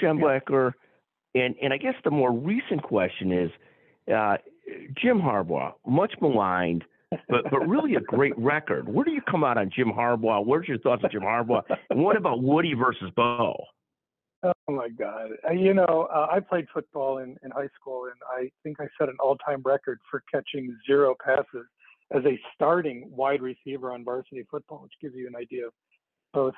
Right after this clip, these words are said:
Speaker 2: how well I played and how good our team was. Uh, look, uh, religion and football are one and the same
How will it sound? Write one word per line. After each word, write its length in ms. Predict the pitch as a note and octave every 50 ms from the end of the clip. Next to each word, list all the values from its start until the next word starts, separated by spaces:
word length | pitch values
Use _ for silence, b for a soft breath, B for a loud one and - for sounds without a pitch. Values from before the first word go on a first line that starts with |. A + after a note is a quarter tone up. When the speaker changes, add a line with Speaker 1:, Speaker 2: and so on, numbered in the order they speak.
| - - D3
Speaker 2:
how 120 | B2+ C3+
well 220 | B2+ C3 C3+ B2+ C3
I 120 | C3+ C3+
played 300 | - - - C3+ B2+ B2
and 120 | A#2 A#2+ A2
how 180 | A#2+ B2 A#2+
good 180 | A2+ - C3 B2+
our 100 | B2 A#2
team 300 | G#2 - - C3+ B2+ B2+
was. 160 | - C3 B2+ _ _ B B B B B B B -
Uh, 480 | F#3+ F3 E3+ E3 E3 D#3+ D#3 D3+ D3+ b b b b b b F#3
look, 140 | F#3 F3 - _ - -
uh, 140 | F#3 D#3+ D#3
religion 720 | D#3+ F3 F3 E3+ E3 F#3 G3 F3 E3 G3 F#3+ F#3 F#3 F#3 F#3 - -
and 360 | F3+ D#3 D3+ D3 D3 C#3+ - _ _ -
football 500 | F3+ F3 - - - D3+ C#3+ C#3 C#3+ -
are 100 | D3+ D3
one 240 | C#3+ C#3 D3+ D#3 D3+
and 100 | D3 C#3
the 60 | C3+ _ _ -
same 240 | D3+ D3 C#3+ C#3+